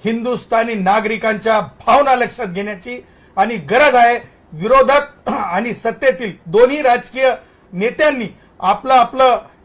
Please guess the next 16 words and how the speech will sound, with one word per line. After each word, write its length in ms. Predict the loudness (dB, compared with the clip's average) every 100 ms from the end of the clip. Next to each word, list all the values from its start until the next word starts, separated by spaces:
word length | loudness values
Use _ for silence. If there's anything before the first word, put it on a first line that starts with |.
| -6
जे 120 | -4
मत 340 | 0 -2 2
आहे 180 | 2 2 0 _
ते 100 | -6
स्पष्टपणे 840 | -6 -4 -4 -2 -4 -2 -4 -6 -6
देशहितासाठी 1120 | -2 -2 -2 -2 0 0 0 -2 -4 -8 -10 _ -4
व्यक्त 300 | -4 0 -2 0
करण्याची. 500 | 0 0 0 -2 -8 -10 -18 _ _
आणि 200 | -4 -2
हे 220 | 0 2
सगळं 560 | 0 -2 -4 2 2 2 -4 _ _ -4
जे 120 | -4
करणं 360 | -2 -4 0 0
आवश्यक 540 | 4 2 2 0 0
आहे 120 | 0 -2 -12 _ _ 2
ते 380 | 4 4 2